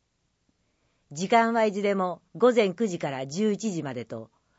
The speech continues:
午後一時から三時までです。このページにある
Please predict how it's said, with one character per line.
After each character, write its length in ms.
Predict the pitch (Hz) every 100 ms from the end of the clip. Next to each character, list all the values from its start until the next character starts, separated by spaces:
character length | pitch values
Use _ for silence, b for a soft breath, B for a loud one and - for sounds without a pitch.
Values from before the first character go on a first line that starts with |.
| _ -
午 160 | 226
後 120 | 233 196
一 220 | 170 220
時 100 | 170
か 120 | 147
ら 100 | 123
三 260 | - 214 180
時 120 | 135
ま 100 | 117
で 100 | 92
で 140 | 65
す。 240 | - _ _ _ _ _ _ _ _ _ _ _ _ _ _ _ _ _ _ _ _ _ -
こ 140 | 220
の 120 | 226 247
ペ 200 | 254 233
ー 20 |
ジ 140 | 226
に 120 | 226
あ 100 | 214
る 240 | 180 131